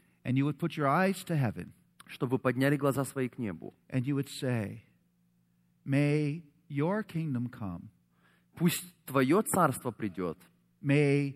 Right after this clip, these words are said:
Speaker 1: your will be done.
Speaker 2: Пусть твоя воля совершится.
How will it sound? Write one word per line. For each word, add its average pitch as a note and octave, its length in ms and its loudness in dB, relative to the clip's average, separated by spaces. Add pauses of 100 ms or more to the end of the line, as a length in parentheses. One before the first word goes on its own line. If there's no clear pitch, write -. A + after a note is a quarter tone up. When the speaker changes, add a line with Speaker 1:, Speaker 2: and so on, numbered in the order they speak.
(160)
Speaker 1:
your F3 600 0 (200)
will B2+ 600 -4 (200)
be A#2+ 140 -2
done. G2+ 420 -4
Speaker 2:
Пусть - 300 0
твоя D3 300 6
воля E3+ 300 4
совершится. - 760 -4